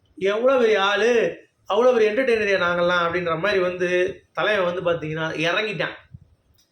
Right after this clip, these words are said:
தலைவன் இறங்கிட்டான். வினோத் வந்து பாத்தீங்கன்னா முதல் இடத்துல இருக்காரு, ஒன்பதாயிரம் ஓட்டு.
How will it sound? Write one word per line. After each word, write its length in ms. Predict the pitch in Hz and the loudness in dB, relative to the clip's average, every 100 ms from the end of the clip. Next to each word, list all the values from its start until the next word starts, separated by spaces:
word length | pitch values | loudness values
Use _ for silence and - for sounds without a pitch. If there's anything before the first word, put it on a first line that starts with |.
| _ _ | _ _
தலைவன் 520 | 180 190 233 233 190 | -2 0 0 0 -2
இறங்கிட்டான். 360 | 185 180 160 - | -2 -4 -6 -6
வினோத் 500 | 170 208 226 180 180 | -4 -2 -2 -2 -4
வந்து 0 | |
பாத்தீங்கன்னா 360 | 170 160 160 185 | -2 -2 -2 -4
முதல் 240 | 170 190 | -2 -2
இடத்துல 140 | 180 156 | -2 -2
இருக்காரு, 260 | 156 165 | -2 0
ஒன்பதாயிரம் 380 | 156 165 180 147 | 0 0 0 0
ஓட்டு. 380 | 147 139 143 139 | -2 -2 -6 -6